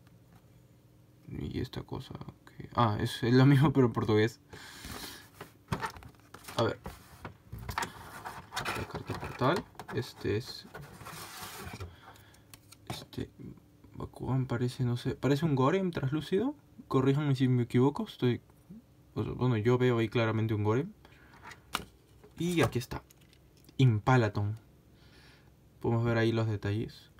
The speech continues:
Colores, eh, amarillo. Perdón, <laughs> este es verde y este es amarillo. Eh, el logo Darkus,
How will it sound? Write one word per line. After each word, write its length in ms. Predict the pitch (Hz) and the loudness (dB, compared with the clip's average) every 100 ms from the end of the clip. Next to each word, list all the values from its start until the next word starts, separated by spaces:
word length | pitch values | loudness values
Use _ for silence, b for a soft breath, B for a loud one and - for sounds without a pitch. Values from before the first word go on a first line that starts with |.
| - | -12
Colores, 600 | - 107 107 107 110 - | -4 0 0 2 -2 -4
eh, 200 | - - 113 - - | -10 -10 -14 -12 -4
amarillo. 640 | 104 104 117 120 135 196 - - - - - - - - | -2 0 0 0 -2 -4 -12 -20 -20 -20 -20 -20 -16 -2
Perdón, 320 | - 127 131 160 | 4 6 6 6
<laughs> 140 | 147 | 6
este 200 | 139 143 | 6 6
es 60 | 127 | 8
verde 280 | 135 147 131 | 8 8 6
y 40 | |
este 140 | 131 | 4
es 60 | - | 2
amarillo. 520 | 117 107 120 135 185 B B B B - | 2 6 6 6 4 B B B B -2
Eh, 520 | 113 107 104 101 98 | 4 6 8 6 6
el 160 | 98 101 | 4 4
logo 240 | 110 107 | 4 6
Darkus, 840 | 113 156 170 - 135 156 - - | 8 6 6 4 4 2 -2 -12